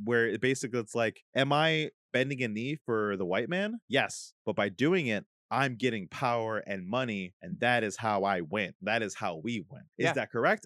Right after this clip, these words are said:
Speaker 1: I don't know. But that is the argument on one
Speaker 2: No,
Speaker 1: of the
Speaker 2: for sure.
Speaker 1: sides,
Speaker 2: I
Speaker 1: you know?
Speaker 2: get that.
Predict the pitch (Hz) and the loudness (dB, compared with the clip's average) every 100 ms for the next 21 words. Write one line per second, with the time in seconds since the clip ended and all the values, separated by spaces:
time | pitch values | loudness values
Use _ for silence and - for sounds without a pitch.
0 | - 143 135 120 92 - 117 98 135 135 | 0 2 4 2 -2 -4 -4 0 2 2
1 | 139 123 104 110 101 98 95 95 233 175 | 0 0 2 0 -2 -6 -4 0 2 2
2 | - 185 196 180 - 214 214 - 110 101 | 0 -4 -2 -2 0 0 0 0 -2 -2